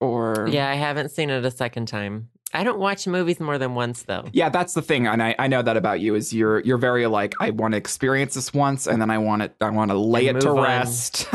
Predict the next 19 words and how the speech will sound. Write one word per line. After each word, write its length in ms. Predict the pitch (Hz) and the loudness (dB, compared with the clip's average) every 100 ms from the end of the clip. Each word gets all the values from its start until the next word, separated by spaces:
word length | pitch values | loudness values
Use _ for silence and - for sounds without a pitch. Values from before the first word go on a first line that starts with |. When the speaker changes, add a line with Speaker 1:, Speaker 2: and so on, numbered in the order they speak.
| 220 | -2
Speaker 1:
<laughs> 200 | - - | -2 -2
Speaker 2:
Lay 220 | - 156 143 | 2 2 0
it 120 | 143 | -2
to 120 | 160 | -2
rest. 480 | 139 131 131 - - | 0 0 -2 -6 -4
It's, 460 | 139 - - 160 - - - | -2 0 0 0 0 -2 0
yeah, 340 | 185 220 208 180 | 2 2 2 0
it's, 320 | 156 180 - - _ _ _ - | 0 -2 -6 -16 _ _ _ -4
I 160 | 180 | -2
think 200 | 180 - | 0 0
I 120 | 220 196 | 0 2
would 200 | 160 123 | 0 2
definitely 520 | 139 139 139 131 123 | 0 0 -2 0 0
see 240 | 120 120 | 0 0
it 80 | 117 | 0
again. 320 | 110 110 107 | 0 0 0
I 160 | 104 123 | 0 -2
just 220 | 120 123 | -2 -4
haven't 720 | 120 113 107 107 101 - - | -2 -2 -2 -2 -2 -6 -12